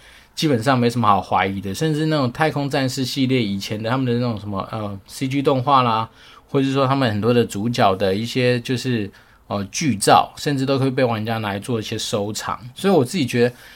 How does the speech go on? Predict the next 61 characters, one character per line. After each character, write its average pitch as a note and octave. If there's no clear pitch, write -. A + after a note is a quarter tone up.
呃， B2
史 B2
克 F#3
威 F#3
尔 C3+
他 C3
们 C#3+
毕 C#3+
竟 C#3
是 D3+
日 C3
商 A2+
嘛， G#2+
日 F#3
商 F3
对 F3
于 -
很 G#2+
多 C3+
美 A2+
术 D3
的 A#2
一 A#2
些 B2
要 B2
求， G#2
或 A2
者 B2+
对 B2+
很 A2+
多 A#2
美 G#2+
术 C#3+
的 A2
精 C#3+
细 C3+
程 G#2
度 B2
是 F#3
非 D#3+
常 G2
强 G2
大 B2
的。 -
所 -
以 F#3+
当 G3+
你 C#3+
今 D3
天 D#3
如 D#3
果 C#3
要 D3
让 D3
弄 C#3
出 C#3
一 C3+
个 B2+
所 A2+
谓 A#2+
的， A2+